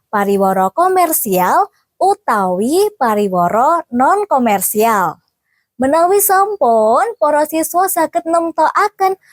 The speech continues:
pariwara menika badhe dipun damel awujud menapa? Saged awujud audio, awujud visual, utawi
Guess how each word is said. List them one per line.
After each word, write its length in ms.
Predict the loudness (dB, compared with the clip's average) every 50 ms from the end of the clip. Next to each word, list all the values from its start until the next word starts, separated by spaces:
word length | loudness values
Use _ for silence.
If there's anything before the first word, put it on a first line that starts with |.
| -20 _ _ -2
pariwara 560 | -2 0 0 0 0 2 2 2 2 2 0
menika 720 | 0 0 -2 -2 -4 -6 -6 -4 -2 0 2 2 0 -2 _
badhe 640 | -2 -2 0 0 -2 -4 -2 0 0 0 0 -2
dipun 400 | -2 -4 -2 0 0 0 0 0
damel 320 | 0 -2 -2 0 0 0 0 0
awujud 400 | 0 0 0 0 -2 -2 -4 -4
menapa? 800 | -2 -4 -4 -4 -2 -4 -4 -6 -2 -2 0 2 2 2 0 -2 _ _ _ _ _ _ _
Saged 460 | -8 -4 -2 -2 -2 -2 -4 -8 -6 -4
awujud 560 | -4 -2 0 2 0 0 -2 -2 -6 -6 -6 _ -4
audio, 1120 | -2 0 0 0 -2 -2 -4 -2 0 0 2 2 2 4 4 4 4 4 4 2 2 0 _ _ _ _ -6
awujud 540 | -2 -2 0 0 0 0 -2 -2 -4 -6 -6 -4 -4
visual, 880 | -4 -2 -2 -2 -2 0 0 0 0 0 0 0 2 2 0 0 _ _ _ _ _ -4
utawi 800 | -2 -2 -2 _ -2 -2 0 0 0 0 0 -2 -2 -2 -2